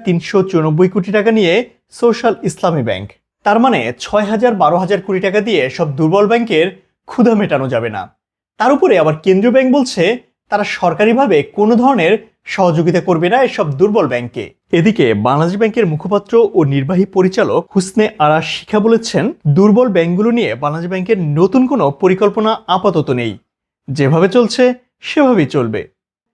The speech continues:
গ্রাহকরা তাদের চাহিদা মতো টাকা তুলতে পারবে কিনা, কিংবা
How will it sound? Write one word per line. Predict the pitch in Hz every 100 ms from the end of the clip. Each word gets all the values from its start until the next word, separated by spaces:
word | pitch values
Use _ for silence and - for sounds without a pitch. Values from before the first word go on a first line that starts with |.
| _
গ্রাহকরা | 143 175 226 247 196 120
তাদের | 165 160 180
চাহিদা | 180 175 233
মতো | 254 254 139 135
টাকা | 170 156
তুলতে | 202 214 226 233
পারবে | 160 151 165
কিনা, | 185 180 247 - _ _ _ -
কিংবা | 294